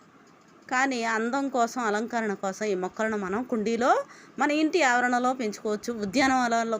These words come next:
కూడా పెంచుకోవచ్చు. చూసారా ఎంత బాగుందో ముళ్ళు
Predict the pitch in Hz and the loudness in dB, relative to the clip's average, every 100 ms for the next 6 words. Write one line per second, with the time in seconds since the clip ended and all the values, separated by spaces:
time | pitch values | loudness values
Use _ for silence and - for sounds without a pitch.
0 | 220 226 277 202 - 208 190 - 202 - | 0 0 0 -2 -2 -2 -2 -2 -8 -10
1 | - - - - - - - - - - | -20 -20 -20 -20 -20 -20 -20 -20 -20 -20
2 | - - - - - - - - - - | -20 -20 -20 -20 -20 -20 -20 -20 -20 -20
3 | - - - - - 311 - 285 254 240 | -20 -20 -20 -16 -6 -4 -2 0 0 -2
4 | 247 220 240 233 240 320 349 - - - | -4 -2 -4 -2 -2 -2 -6 -12 -20 -20
5 | - - - - - - - - - 220 | -20 -20 -20 -20 -20 -20 -20 -20 -8 -2
6 | 233 | 0